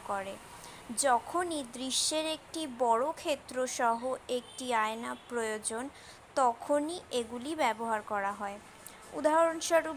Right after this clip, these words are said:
বলা যায়, একটি গাড়ির যাত্রী সাইড রিয়ার ভিউ মিরর উত্তল। অর্থাৎ এখানে বলছে একটি গ-, একটা গাড়িতে পিছন দিক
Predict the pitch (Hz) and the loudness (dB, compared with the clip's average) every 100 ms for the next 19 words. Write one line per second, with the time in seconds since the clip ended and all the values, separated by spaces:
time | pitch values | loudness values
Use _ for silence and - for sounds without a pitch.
0 | 262 269 247 233 240 240 262 - 269 269 | 4 6 6 0 0 -2 -4 -8 -8 -8
1 | - 339 302 330 330 320 233 262 233 240 | -8 -6 0 0 2 -6 -2 4 4 2
2 | - 254 247 269 - - - - 262 254 | -6 -8 -8 -10 -16 -8 -4 6 8 8
3 | 330 349 320 262 254 262 262 254 262 269 | 2 -6 -8 -2 4 4 4 0 -6 -4
4 | 320 370 254 254 254 247 254 359 - 262 | -4 -8 -8 -4 -2 2 2 2 -2 -8
5 | - - 208 196 214 - - - - 285 | -8 -4 -2 -2 -8 -16 -20 -20 0 0
6 | 269 349 339 285 302 311 285 294 285 - | 4 4 4 2 2 0 4 4 4 4
7 | - 285 - - - - 262 269 - - | 2 2 -2 -14 -14 -2 0 0 -2 0
8 | 359 254 - 254 - 330 285 269 247 294 | 0 -2 -2 -2 4 4 6 6 6 2
9 | - 311 339 - - - - - - - | -4 0 0 -2 -20 -20 -20 -20 -20 -4
10 | 302 - 415 415 392 | 0 2 2 2 0